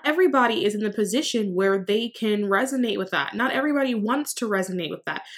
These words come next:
The thing with spirituality is that spirituality causes you to start taking accountability for who you are and where you are in life. It creates a situation where you are now responsible for your own healing and healing the trauma that has occurred to you.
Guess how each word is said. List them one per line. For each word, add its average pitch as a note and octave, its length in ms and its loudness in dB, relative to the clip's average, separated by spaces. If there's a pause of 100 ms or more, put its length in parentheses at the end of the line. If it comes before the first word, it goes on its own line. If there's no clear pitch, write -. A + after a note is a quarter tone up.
(160)
The A#3+ 100 4
thing G#4 220 4
with G#4+ 100 2
spirituality G3+ 800 0
is F3 80 -6
that F#3+ 240 0
spirituality A3+ 1000 0 (520)
causes C#4+ 420 2
you G3 320 0
to G3 100 -4
start G3+ 280 -2
taking G#3 200 -4
accountability G3+ 640 -2
for F3+ 160 -8
who G#3+ 60 -2 (120)
you G#3+ 120 0
are F#3 160 0
and F#3+ 120 -4
where G3+ 100 2
you G#3 200 -2
are F3+ 120 -2
in F3 120 -8
life. D3+ 260 -8 (520)
It B3 140 -2
creates E4 460 2
a E4 60 4
situation G#3 640 0
where F3+ 100 2 (120)
you A3 120 0
are G#3 100 2
now G3 200 2
responsible G#3+ 640 0
for G3+ 160 -2
your G3 200 2
own A3+ 220 0
healing G#3 500 0
and F3 100 -4
healing C4+ 520 0
the F#3 100 0
trauma B3 440 0
that F#3 160 -2
has F#3 120 -2
occurred G#3 400 -2
to - 120 -12
you. - 240 -8